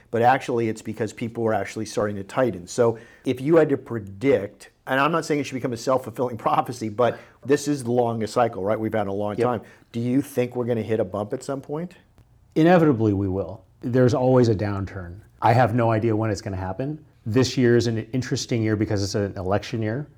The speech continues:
Speaker 2: I think President Trump will do whatever he can to ensure re-election, which includes whatever he can to keep a very strong economy, keep interest rates low. If he's successful in that, then I think that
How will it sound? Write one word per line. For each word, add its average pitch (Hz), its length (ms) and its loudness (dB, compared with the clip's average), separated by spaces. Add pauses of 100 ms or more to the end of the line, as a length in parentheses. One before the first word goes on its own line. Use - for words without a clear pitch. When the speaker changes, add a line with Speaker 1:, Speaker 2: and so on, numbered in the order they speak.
(120)
Speaker 2:
I 101 80 -2
think 101 360 -4
President 101 460 0
Trump 110 320 -2
will 104 460 -2 (120)
do 113 180 2
whatever 110 400 0
he 120 160 0
can 110 340 -4
to 120 140 -2
ensure 110 280 -2
re-election, 107 500 0
which 104 180 -2
includes 104 380 -4
whatever 107 320 -2
he 104 120 0
can 107 320 -6
to - 100 -10
keep 107 280 -8
a 107 60 -4
very 101 440 -4 (100)
strong 101 440 -6
economy, 104 680 -4 (220)
keep - 240 -6
interest 101 340 -6
rates 101 220 -2
low. 110 420 -2 (200)
If 104 120 -4
he's 104 180 0
successful - 520 -2
in 143 60 0
that, 175 300 -2
then 110 360 0 (340)
I 107 140 4
think 113 360 -2
that 104 380 -2